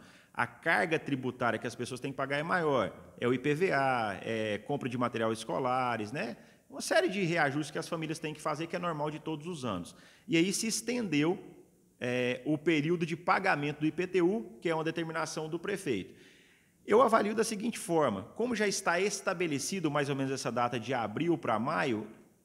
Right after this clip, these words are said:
por mim, como prefeito, eu não vejo problema se estender esse pagamento para os próximos anos de abril para maio. O que eu não quero fazer, que eu acho que fica ruim para a população, é estender além do meio do ano.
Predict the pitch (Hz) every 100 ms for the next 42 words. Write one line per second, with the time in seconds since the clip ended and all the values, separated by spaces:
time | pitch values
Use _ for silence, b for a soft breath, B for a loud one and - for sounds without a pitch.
0 | - 262 233 170 160 131 143 147 165 165
1 | 175 180 196 196 175 175 190 185 147 151
2 | 156 190 190 196 165 143 156 156 - 135
3 | 131 - 135 131 131 - 131 127 131 131
4 | - 131 135 135 160 151 131 135 151 180
5 | 165 160 190 180 - 208 240 247 240 165
6 | 139 120 117 101 113 180 - - - -
7 | 131 - 131 151 147 110 151 165 220 214
8 | 156 135 123 120 107 104 185 180 156 165
9 | 196 180 190 196 165 170 208 220 B -
10 | 190 175 170 180 233 220 151 110